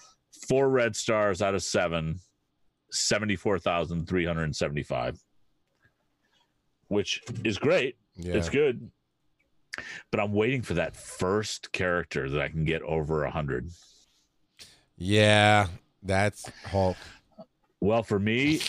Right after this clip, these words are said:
Speaker 1: well, actually, I wonder if I could do it tonight. For
Speaker 2: Oh,
Speaker 1: me,
Speaker 2: no.
Speaker 1: that's
Speaker 2: Yeah.
Speaker 1: actually Yondu.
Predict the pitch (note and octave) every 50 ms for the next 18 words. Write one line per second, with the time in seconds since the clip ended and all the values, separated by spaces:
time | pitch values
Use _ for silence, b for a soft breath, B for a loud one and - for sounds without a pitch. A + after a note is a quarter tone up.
0 | - - - G#2 G#2+ B2+ B2 F#2+ C3 G3+ - - - F#2+ F2 E2+ G#2+ B2+ D3 C#3
1 | C#3 C3+ C3+ G#2 - F#2+ A2 G#2+ - - A2+ C#3+ B2 - - _ _ _ _ _
2 | B B B B B B B B B - - _ - A2+ C3 D3 D3+ D3 C#3+ D3+
3 | E3+ F3 E3 - C3 A#2+ - - B2+ A2 B2 C3+ C3+ G3 - C3 B2 A#2 G2+ F2+
4 | F2 F#2 G2 A2 C3+ C#3+ B2 F#2 E2+ D2+ C2+ C2 E2+